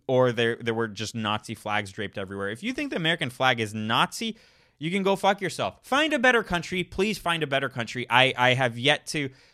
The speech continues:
hear anyone name a better country. And, and sometimes they'll say, like, Denmark,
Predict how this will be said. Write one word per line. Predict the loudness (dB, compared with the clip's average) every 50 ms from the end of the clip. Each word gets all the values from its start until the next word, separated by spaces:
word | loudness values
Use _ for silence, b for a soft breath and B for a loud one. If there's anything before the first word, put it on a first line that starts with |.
| b b
hear | -10 -6 -2 -2 -2 -2
anyone | -2 -4 -4 -2 -2 -2 0 0 -2 -2 -4 -8 -10 _ b b b b b b
name | b -4 0 2 2 2 2
a | 0 0
better | 2 0 0 0
country. | -2 -4 -6 -6 -6 -8 -8 -8 -8 _ _ _ _ _ _ -4
And, | 0 0 0 0 0 -2
and | -4 -6 -6 -6 -4
sometimes | -6 -6 -4 -4 -4 -4 -2
they'll | -2 -4
say, | -2 -2 -2 -2 -2
like, | -2 -4 -2
Denmark, | -2 -2 -2 -2 -2 -6 -6 -6 _